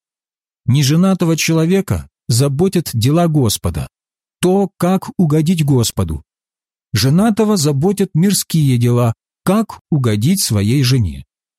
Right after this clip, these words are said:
Потому он словно разрывается на части.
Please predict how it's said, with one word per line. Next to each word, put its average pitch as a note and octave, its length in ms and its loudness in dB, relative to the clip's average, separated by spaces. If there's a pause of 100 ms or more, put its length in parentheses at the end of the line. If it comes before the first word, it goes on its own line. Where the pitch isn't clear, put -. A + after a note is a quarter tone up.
(500)
Потому E3 500 0
он G3+ 140 2
словно F#3+ 640 0
разрывается E3 800 0
на F3 120 0
части. - 560 -2